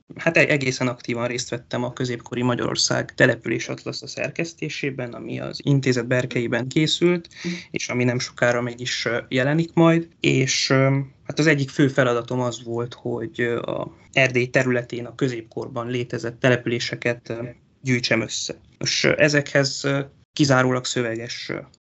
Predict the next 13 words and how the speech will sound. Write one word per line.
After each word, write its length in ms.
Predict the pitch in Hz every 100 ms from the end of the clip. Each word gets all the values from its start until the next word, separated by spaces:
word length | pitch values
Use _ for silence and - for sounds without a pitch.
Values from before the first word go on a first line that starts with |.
| _
anyagok 440 | 131 123 - -
álltak 340 | 131 127 127 -
rendelkezésre, 1080 | 131 175 160 147 135 131 127 - 127 127 127
vannak 440 | 131 123 117 -
olyan, 380 | 113 113 113 117 - - - - - -
ö, 180 | - 123
munkák, 580 | 131 139 123 123 123 127
amelyek, 500 | 120 120 120 127 -
ö, 260 | 123 120 -
összegyűjtik 720 | - 139 - 123 120 120 - -
az 540 | - - - - -
erdélyi 320 | 131 123 123
települések, 760 | 127 127 123 - - - - -